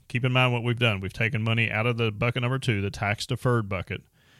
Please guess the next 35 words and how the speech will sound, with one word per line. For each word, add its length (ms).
and 180
we're 140
moving 380
it 120
two 240
buckets 420
to 120
the 140
right 560
to 100
the 140
income 720
and 160
estate 420
tax-free 540
bucket. 380
And 80
it's, 180
it's 200
income 400
tax-free 720
because 420
we're 140
using 340
the 200
life 260
insurance, 520
and 100
it's 120
estate 400
tax-free 540
because 320
we're 100
using 420
this 200